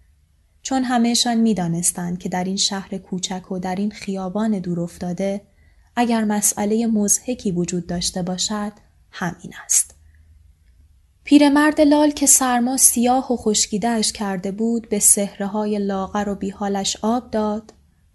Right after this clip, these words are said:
چند قدم میان قهوه‌خانه راه رفت،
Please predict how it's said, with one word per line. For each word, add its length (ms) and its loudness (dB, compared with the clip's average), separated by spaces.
چند 340 2
قدم 340 0
میان 360 0
قهوه‌خانه 720 -4
راه 380 2
رفت، 500 -4